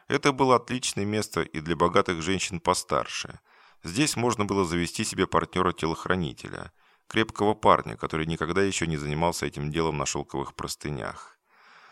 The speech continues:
Кабаков сидел у конца барной стойки и пил пиво. В аэропорту они с Машевским взяли на прокат машину,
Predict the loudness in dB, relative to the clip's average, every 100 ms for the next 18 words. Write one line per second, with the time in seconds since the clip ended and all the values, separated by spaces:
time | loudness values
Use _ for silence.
0 | _ -2 2 4 2 -2 -2 0 0 2
1 | 0 2 0 4 2 2 -2 -2 -2 -2
2 | -4 -6 -6 -6 -6 -6 -6 -6 -6 -8
3 | -10 -18 _ _ _ -2 6 6 8 6
4 | 6 4 2 2 -2 -2 0 0 -2 -4
5 | -2 0 2 2 0 0 2 0 2 0
6 | 0 -4 -6 -10